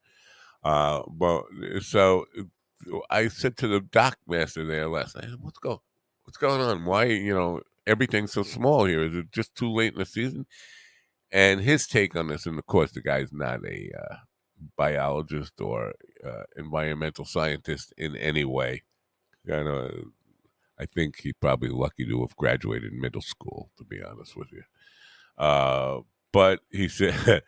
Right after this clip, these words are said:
<laughs> his take on it is that they, they're just out there all day long, uh,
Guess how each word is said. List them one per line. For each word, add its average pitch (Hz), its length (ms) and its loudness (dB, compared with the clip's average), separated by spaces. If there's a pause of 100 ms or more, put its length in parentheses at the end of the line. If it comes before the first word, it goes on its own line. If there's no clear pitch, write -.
(140)
<laughs> - 180 -18
his 107 180 2
take 127 280 8
on 92 200 4
it 82 120 0
is 82 180 0
that 80 160 -4
they, 90 120 0
they're 95 220 0
just 92 320 -2
out 107 240 6
there 90 260 6 (680)
all 104 280 12
day 92 200 6
long, 87 560 4 (580)
uh, 73 480 0